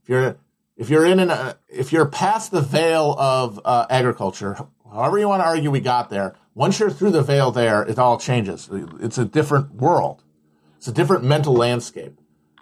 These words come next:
Uh, it is much less, uh, shapeable. And I think that's one thing that anarchists like Graeber don't get,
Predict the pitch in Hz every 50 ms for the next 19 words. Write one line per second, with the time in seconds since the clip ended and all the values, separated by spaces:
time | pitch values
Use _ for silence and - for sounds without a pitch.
0 | _ _ - 110 104 101 104 - 123 104 - - 135 120 - 117 117 135 160 151
1 | - - - _ _ - 107 127 147 156 147 - - - - _ _ _ _ _
2 | _ _ _ _ _ _ _ _ _ - 104 101 104 104 101 101 101 - - _
3 | _ _ _ - - - 165 170 156 139 117 - 80 - - _ _ _ _ _
4 | _ _ _ _ _ _ _ _ _ _ _ _ _ _ _ _ _ _ _ _
5 | _ _ _ _ _ _ _ _ _ - 123 117 117 120 - - 151 143 139 143
6 | 135 127 - 123 131 139 139 139 139 127 123 120 110 113 107 107 - _ _ _
7 | - 120 131 143 147 - 139 135 117 - - - 113 104 98 - 117 117 110 113
8 | 104 107 104 98 - - 127 131 113 - - _